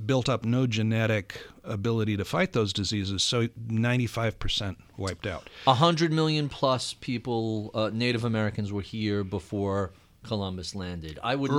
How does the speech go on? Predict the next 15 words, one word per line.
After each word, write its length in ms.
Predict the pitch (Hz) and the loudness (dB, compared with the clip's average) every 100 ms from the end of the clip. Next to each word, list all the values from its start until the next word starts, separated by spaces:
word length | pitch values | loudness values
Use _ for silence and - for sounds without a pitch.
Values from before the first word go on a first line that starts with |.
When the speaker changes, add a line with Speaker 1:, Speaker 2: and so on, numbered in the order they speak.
| 170 | 8
Speaker 2:
have 80 | 196 | 8
Speaker 1:
Early 160 | 208 | 8
Speaker 2:
guessed. 100 | 175 | 6
Speaker 1:
arrivers, 600 | 151 139 131 120 117 110 | 6 6 6 4 2 0
early 340 | - 127 156 165 | 0 0 2 2
arrivers 760 | 147 123 120 110 107 107 - - - - | 2 2 2 2 2 2 0 -2 -14 -8
said 420 | - - 123 113 101 | -2 0 2 0 0
that 200 | 101 - | -4 -4
the 80 | 104 | -4
shores 800 | - - 120 127 127 127 113 - - - - - | -2 0 2 4 4 2 2 -2 -6 -20 -20 -10
were 260 | 110 117 120 - | -2 0 0 0
teeming 760 | - 151 165 160 143 120 107 | 0 4 4 6 6 4 4
with 220 | 101 85 | 2 -2
people. 480 | - 104 92 78 67 - | -4 -4 -4 -8 -10 -14
Speaker 2:
Wow. 380 | 104 107 127 90 | -6 -2 0 -2